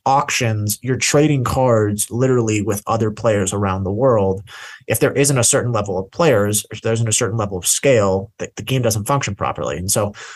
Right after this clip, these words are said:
I, I think E A's really locked that in. Um, I also think that, uh,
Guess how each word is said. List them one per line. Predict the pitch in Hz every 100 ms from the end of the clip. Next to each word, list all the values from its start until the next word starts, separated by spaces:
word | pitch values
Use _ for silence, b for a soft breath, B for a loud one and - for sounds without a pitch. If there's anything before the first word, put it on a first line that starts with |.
| B -
I, | 110
I | 113
think | 139 113 -
E | 131 123
A's | 120 104
really | 117 107
locked | 101 113 104
that | 120 92 -
in. | 110 185 202 - _ 117
Um, | 120 98 78 80 _ _ _ _ _ _ _ -
I | 139
also | 131 131 143 123
think | - 120 104 - - _ _ _ _ _ _ _ _ -
that, | 127 104 - - -
uh, | 107 101 80 71 65